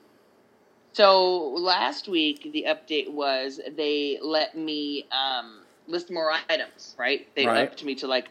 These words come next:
Speaker 1: a hundred a month I could have now. I've, s-, I,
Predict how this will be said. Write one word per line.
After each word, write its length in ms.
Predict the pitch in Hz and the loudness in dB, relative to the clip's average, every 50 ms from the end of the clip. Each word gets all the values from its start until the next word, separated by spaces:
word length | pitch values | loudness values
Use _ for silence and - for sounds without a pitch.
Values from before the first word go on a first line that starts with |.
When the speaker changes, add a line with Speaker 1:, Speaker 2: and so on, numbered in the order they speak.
| - - | -8 -8
Speaker 1:
a 80 | 120 127 | -8 -6
hundred 640 | 131 147 135 139 135 131 135 131 127 123 117 120 - - _ _ _ | -4 -4 -4 -2 0 0 2 2 2 2 0 -2 -6 -8 _ _ _
a 100 | - - | -4 -4
month 380 | 123 131 131 127 104 - - - | -2 0 -2 -2 -2 -6 -6 -6
I 100 | 101 104 | -6 -6
could 140 | - 101 95 | -6 -8 -6
have 320 | 101 104 98 98 104 104 | -6 -6 -6 -6 -8 -10
now. 140 | 104 98 95 - _ _ _ _ _ _ _ 95 95 - - - - | -10 -10 -10 -12 _ _ _ _ _ _ _ -16 -16 -14 -16 -10 -6
I've, 140 | 131 131 | -4 -4
s-, 140 | 123 - - - | -4 -4 2 6
I, 280 | 139 139 131 107 - | 8 8 8 6 2